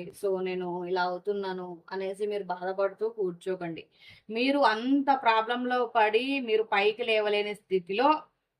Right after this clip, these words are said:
మీకు ఆ శివయ్య మీ చేయి పట్టుకొని మిమ్మల్ని పైకి తీసుకొస్తారు. కాబట్టి మీరు భయపడద్దు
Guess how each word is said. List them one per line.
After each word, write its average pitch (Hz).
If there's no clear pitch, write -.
మీకు 220
ఆ 208
శివయ్య 240
మీ 247
చేయి 220
పట్టుకొని 226
మిమ్మల్ని 214
పైకి 185
తీసుకొస్తారు. 180
కాబట్టి 220
మీరు 262
భయపడద్దు 226